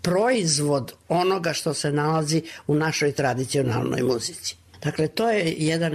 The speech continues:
veliki poduhvat, jer ja nisam otišla, e, putem etnomuzikologije, zato što su tako bili raspisali konkurs, nije hteo Borivoj Popović da me vidi na etnomuzikologiji, niti Dragoslav Dević da me vide tamo.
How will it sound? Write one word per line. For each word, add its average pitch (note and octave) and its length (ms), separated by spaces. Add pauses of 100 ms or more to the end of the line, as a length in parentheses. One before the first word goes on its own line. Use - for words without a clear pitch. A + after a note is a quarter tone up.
veliki E3+ 460
poduhvat, D3+ 640 (220)
jer E3+ 140
ja G3+ 140
nisam F3+ 360
otišla, D#3+ 460
e, - 720 (440)
putem D#3 480
etnomuzikologije, D3+ 1120 (680)
zato D#3+ 280
što - 180
su - 160
tako E3 360
bili E3+ 260
raspisali D#3+ 640
konkurs, D3 580
nije D3 220
hteo C3 340 (400)
Borivoj C#3+ 540
Popović C#3 560 (400)
da D3+ 160
me D3+ 140
vidi D3 380
na A2 220
etnomuzikologiji, C3+ 960
niti D3+ 300
Dragoslav B2+ 560
Dević B2+ 320
da A#2+ 180
me A#2 140
vide A#2+ 260 (100)
tamo. - 220